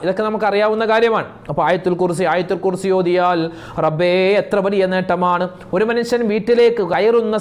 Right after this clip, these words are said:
സമയത്ത്, വാഹനത്തിലേക്ക് കയറുമ്പോ, അവന്റെ സ്ഥാപനത്തിലേക്ക് കയറുമ്പോ, അവൻ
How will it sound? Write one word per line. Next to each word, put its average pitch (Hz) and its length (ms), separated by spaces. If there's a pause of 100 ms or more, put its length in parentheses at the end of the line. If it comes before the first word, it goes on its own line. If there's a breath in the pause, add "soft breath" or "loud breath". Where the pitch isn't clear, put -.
സമയത്ത്, 190 420 (360 loud breath)
വാഹനത്തിലേക്ക് 214 800
കയറുമ്പോ, 180 420 (320 loud breath)
അവന്റെ 226 320
സ്ഥാപനത്തിലേക്ക് 214 840
കയറുമ്പോ, 175 420 (420)
അവൻ 226 140